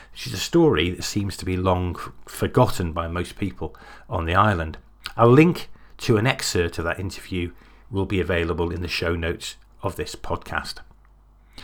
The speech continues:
I mentioned the errand that Joe had sent me on to find a particular marriage certificate. Well, after quite a lot of searching, I did. I found it tucked away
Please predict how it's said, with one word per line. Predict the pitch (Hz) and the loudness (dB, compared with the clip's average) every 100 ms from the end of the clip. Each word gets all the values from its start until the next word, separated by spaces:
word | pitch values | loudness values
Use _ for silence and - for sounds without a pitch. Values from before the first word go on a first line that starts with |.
| - - - - | -14 -12 -12 -4
I | - 170 | 4 4
mentioned | 170 214 185 - 87 73 78 - | 6 4 4 -2 -2 -2 -4 -8
the | - 110 - | -6 -6 0
errand | 131 123 113 107 107 - | 4 4 4 2 0 0
that | 113 | -4
Joe | - 131 117 | 0 2 2
had | 95 - | 2 -4
sent | 82 80 | -8 -8
me | 85 82 | -6 -4
on | 73 82 | -4 -6
to | - | -4
find | - 117 110 | 2 2 2
a | |
particular | 107 - - 120 - 98 | -2 -2 -2 0 2 2
marriage | 92 95 104 98 87 - | 2 4 4 4 2 -4
certificate. | 87 - 85 - - - - - - - - | -10 -8 -8 -10 -10 -12 -12 -20 -20 -20 2
Well, | 104 95 127 - - - - | 8 8 6 -2 -14 -18 -6
after | 120 - 117 110 110 - - | -4 4 8 8 6 -4 -6
quite | - 143 | 2 4
a | |
lot | 104 101 | 4 4
of | 90 82 | 4 2
searching, | - 139 117 - 76 76 92 - - - | 2 4 4 0 -4 -4 -6 -10 -20 -8
I | - | -2
did. | 135 143 - - - - - - | 2 4 2 -2 -20 -20 -20 -12
I | - | -2
found | 127 131 120 | 2 4 2
it | 117 - - - | -2 -8 -20 -10
tucked | - 151 147 | -6 -2 0
away | 90 76 | 0 -2